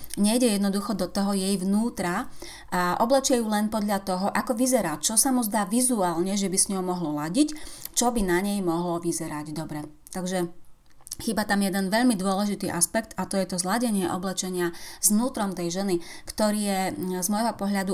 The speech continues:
úplne rovnako dôležitý ako to, aby váš outfit ladil s vami vizuálne zvonku. Takže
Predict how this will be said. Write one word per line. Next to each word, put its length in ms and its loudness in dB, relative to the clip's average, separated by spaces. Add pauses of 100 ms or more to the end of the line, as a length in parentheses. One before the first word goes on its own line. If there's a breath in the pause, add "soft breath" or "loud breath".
úplne 400 4
rovnako 320 0
dôležitý 720 -2
ako 480 -4
to, 160 -2 (400 loud breath)
aby 240 0
váš 320 -2
outfit 400 -4
ladil 240 -4
s 160 4
vami 240 0
vizuálne 560 -4
zvonku. 480 -10 (680 loud breath)
Takže 320 0